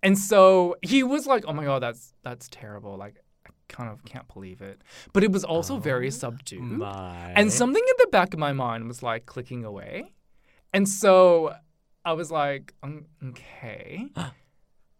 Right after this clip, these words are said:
Speaker 1: You need to know a little side story. So Witty and I have a
Speaker 2: Uh,
Speaker 1: mutual friend.
Speaker 2: I am shocked by this, if this is where it's going.
Speaker 1: And this mutual friend is really lovely, but loves to play pranks.
Speaker 2: Who?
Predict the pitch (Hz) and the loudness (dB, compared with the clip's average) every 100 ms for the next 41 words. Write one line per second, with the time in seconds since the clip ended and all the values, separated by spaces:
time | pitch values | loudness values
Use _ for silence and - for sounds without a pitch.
0 | _ _ _ _ _ _ _ _ _ _ | _ _ _ _ _ _ _ _ _ _
1 | _ _ _ _ _ _ _ _ 180 175 | _ _ _ _ _ _ _ _ -6 -2
2 | 196 262 254 214 156 151 151 151 120 123 | 0 -2 -2 -2 0 -2 -4 -4 -4 -4
3 | 123 - 101 - 82 - - - 160 151 | -8 -16 -16 -14 -18 -18 -12 -4 -4 -4
4 | 139 156 175 220 226 226 170 - _ 151 | -6 -6 -4 -6 -8 -10 -14 -18 _ -8
5 | 131 113 110 110 113 107 117 113 101 110 | -6 -6 -8 -10 -10 -10 -10 -12 -12 -18
6 | - 87 - _ - - 123 160 143 139 | -16 -16 -16 _ -10 -6 0 0 0 -2
7 | 139 - 135 107 147 - - 120 110 104 | -6 -2 -2 -2 -6 -12 -14 -10 -10 -6
8 | 135 240 - 135 139 135 131 131 113 - | -6 -6 -10 -8 -10 -12 -6 -4 -4 -4
9 | 117 107 90 131 226 151 139 131 127 123 | -4 -2 -4 -6 -6 -4 -2 -4 -8 -14
10 | 143 170 220 247 285 - 170 143 135 131 | -8 -6 -4 -4 -6 -8 -4 -2 -4 -8
11 | 127 127 123 127 190 147 110 113 110 113 | -14 -14 -10 -6 -6 -6 -8 -10 -14 -12
12 | 120 113 107 - 123 - 95 98 - - | -12 -10 -12 -12 -16 -16 -20 -20 -20 -20
13 | _ _ - - _ _ _ - 233 135 | _ _ -20 -20 _ _ _ -10 -6 -6